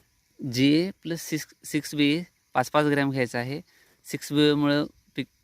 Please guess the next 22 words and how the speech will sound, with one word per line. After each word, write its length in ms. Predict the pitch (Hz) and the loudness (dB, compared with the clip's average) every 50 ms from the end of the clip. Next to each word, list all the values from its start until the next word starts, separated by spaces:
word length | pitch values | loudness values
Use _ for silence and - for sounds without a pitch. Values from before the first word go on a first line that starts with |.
| _ _ _ _ - | _ _ _ _ -10
पिकाच्या 320 | - - 147 147 139 156 | -4 -2 0 0 0 0
वाढीला 340 | 147 139 135 131 135 143 147 | 2 2 4 4 4 2 2
जोम 300 | 135 117 123 139 143 151 | 2 2 2 2 4 4
येतो 200 | 151 139 - 143 | 2 0 0 -2
मित्रांनो 460 | 135 135 123 - 123 120 123 123 143 190 202 _ _ _ _ _ _ _ _ _ _ - | -4 -4 -4 -4 -4 -2 -2 -4 -6 -8 -10 _ _ _ _ _ _ _ _ _ _ -14
आणि 280 | - 117 113 120 135 - _ _ _ _ _ _ _ _ _ _ _ _ _ _ _ _ _ _ _ _ - - | -10 -10 -8 -8 -10 -12 _ _ _ _ _ _ _ _ _ _ _ _ _ _ _ _ _ _ _ _ -8 -8
एकसारखे 460 | - - - - 165 143 135 - 170 | -8 -6 0 2 2 2 2 0 -8
फुटवे 260 | - - 147 - 151 | -10 -6 -4 0 2
वाढायला 340 | 147 143 139 127 123 123 120 | 2 4 4 4 2 0 -2
सुरुवात 360 | - - 127 117 107 104 - | -4 -6 -4 -4 -4 -6 -8
होते. 260 | 135 123 - 107 - _ _ _ _ _ _ _ _ _ _ _ _ _ _ _ _ _ _ _ _ _ - | -12 -16 -18 -20 -20 _ _ _ _ _ _ _ _ _ _ _ _ _ _ _ _ _ _ _ _ _ 2
त्यानंतर 640 | 135 131 131 143 143 143 135 - 156 151 151 156 - - _ _ _ _ _ _ _ _ - | 2 4 4 4 2 0 -2 -2 -2 0 0 -2 -4 -6 _ _ _ _ _ _ _ _ -12
बारा 400 | - 120 127 127 127 135 160 180 | 0 6 6 8 8 6 4 2
एकसष्ट 320 | 196 190 - - 165 156 | 2 0 -6 -12 -12 -8
डबल 260 | 156 151 139 131 127 123 | -6 -4 -2 -2 -2 -2
झिरो 220 | 120 117 110 110 | -2 -4 -4 -4
घ्यायचं 300 | 107 101 98 - - 98 | -6 -8 -10 -12 -16 -20
आहे. 180 | - - - - _ _ _ _ _ _ _ _ - | -20 -20 -20 -20 _ _ _ _ _ _ _ _ -6
प्रत्येक 460 | 143 143 _ _ _ - 202 202 208 _ - | -6 -6 _ _ _ -4 -4 -4 -4 _ -2
पंपाला 560 | 185 165 147 135 - - 156 160 160 170 180 175 | 0 0 0 0 0 0 0 2 2 0 -2 0
बारा 320 | 165 156 135 131 139 143 | 2 2 4 4 2 0
एकसष्ट 540 | 143 135 - - 143 147 165 - - - | -2 -4 -8 -8 -8 -8 -8 -10 -14 -20